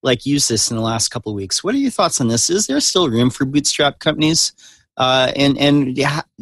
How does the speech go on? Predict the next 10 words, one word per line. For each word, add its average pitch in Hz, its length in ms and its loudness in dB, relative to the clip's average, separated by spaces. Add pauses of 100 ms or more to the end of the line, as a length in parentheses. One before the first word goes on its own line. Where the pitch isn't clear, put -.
(180)
how 165 180 -2
does 190 160 2
that 147 220 0
look 131 160 2
different 113 400 0
from 101 180 -6
a 95 60 -4
V 92 180 -6
C - 180 -4
company? 90 460 -10